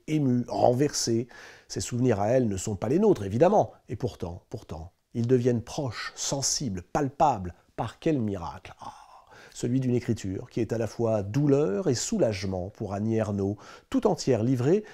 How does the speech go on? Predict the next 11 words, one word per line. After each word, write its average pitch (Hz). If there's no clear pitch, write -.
dans 123
un 127
corps 139
à 143
corps 104
avec 101
l'écriture. 95
Tiens, 110
le 120
corps, 101
justement, 98